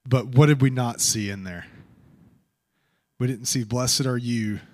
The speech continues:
for when you are strong. Blessed are you,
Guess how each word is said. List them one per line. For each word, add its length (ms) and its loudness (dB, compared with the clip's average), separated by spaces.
for 140 -8
when 180 -8
you 100 -6
are 40 -4
strong. 440 -8
Blessed 280 2
are 120 0
you, 480 0